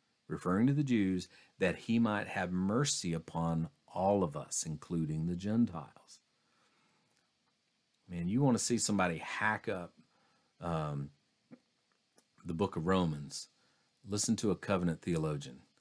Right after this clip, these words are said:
They will absolutely trash the gospel of Romans, especially nine, ten, and eleven.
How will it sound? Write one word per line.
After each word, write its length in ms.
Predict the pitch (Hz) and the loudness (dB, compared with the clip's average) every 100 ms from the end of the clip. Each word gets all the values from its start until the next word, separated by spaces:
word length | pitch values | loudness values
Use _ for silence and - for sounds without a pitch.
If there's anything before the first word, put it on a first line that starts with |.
| _ _ _ _ | _ _ _ _
They 320 | 80 90 107 | -6 0 0
will 280 | 101 82 73 | 2 -2 -4
absolutely 1120 | - 107 104 - - 87 87 76 76 73 71 - - - - _ _ _ _ | -2 0 2 0 0 0 0 -2 -6 -16 -16 -18 -20 -20 -20 _ _ _ _
trash 720 | - - 98 95 71 - - - _ _ _ _ | -8 -2 0 0 -2 -8 -10 -12 _ _ _ _
the 100 | 87 | -4
gospel 460 | 82 82 78 - 80 | 2 2 2 -2 -4
of 80 | 76 | 0
Romans, 400 | 80 73 67 - | 0 -2 -4 -8
especially 560 | - - 95 - 82 | -8 -2 -2 0 0
nine, 440 | 78 82 85 85 85 | 0 2 2 2 0
ten, 180 | 87 | 0
and 100 | 82 | 0
eleven. 540 | 80 76 76 71 65 | 0 0 0 -2 -4